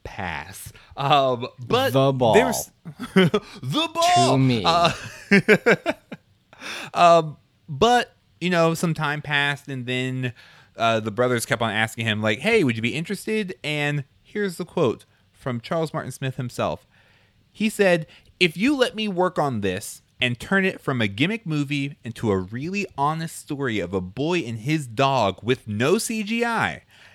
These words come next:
Speaker 1: nothing fake, and we emphasize the boy and his dog, I would be willing to do it."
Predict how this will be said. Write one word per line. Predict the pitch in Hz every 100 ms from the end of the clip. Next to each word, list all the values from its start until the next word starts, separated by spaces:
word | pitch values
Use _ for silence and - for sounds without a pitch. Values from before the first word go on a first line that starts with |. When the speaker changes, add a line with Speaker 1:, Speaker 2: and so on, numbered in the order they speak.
| -
Speaker 1:
nothing | 107 165 - 247
fake, | - 269 220 135 - _ _ - _
and | 151 156
we | 151 147 -
emphasize | 262 - 254 233 220 226 175
the | 160
boy | 131 165 208 190
and | - 165
his | 160 233 185
dog, | 175 226 160 92 90 - _ _ _ _ -
I | 104 120
would | 143
be | 143
willing | 147 104 101
to | 131
do | 131 156
it." | 104 _